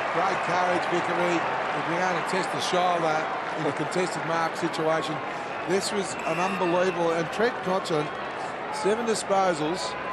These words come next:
four contested possessions. He's pumping the ball inside four at fifty. So this will lift the, the Richmond Army. They would have known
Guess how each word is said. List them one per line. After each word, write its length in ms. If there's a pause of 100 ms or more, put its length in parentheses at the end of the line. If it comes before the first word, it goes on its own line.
(120)
four 240
contested 480
possessions. 480
He's 100 (100)
pumping 240
the 60
ball 260
inside 440
four 220
at 80
fifty. 300 (760)
So 180
this 180
will 140
lift 300
the, 140 (120)
the 60
Richmond 340
Army. 220
They 140
would 120
have 120
known 360